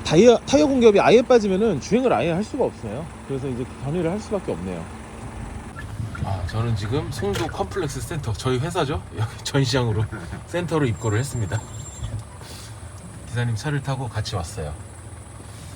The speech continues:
아, 저는 이렇게 갑자기 또 휴일에 <laughs> 전시장에 오게 됐어요.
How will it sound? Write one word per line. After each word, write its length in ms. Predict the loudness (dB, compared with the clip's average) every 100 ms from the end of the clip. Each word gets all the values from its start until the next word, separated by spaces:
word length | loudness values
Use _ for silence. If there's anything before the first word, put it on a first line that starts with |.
| -12 -10 -10 -10 -10 -10 0
아, 260 | 4 4 4
저는 180 | 4 6
이렇게 160 | 6 4
갑자기 240 | 4 4
또 80 | 4
휴일에 500 | 2 4 6 8 8 6 -2 -6 -8 -8 -8 -8 -8
<laughs> 640 | -8 -8 -8 -8 -8 -4 2
전시장에 540 | 6 8 10 8 8
오게 220 | 6 4
됐어요. 440 | 2 2 4 4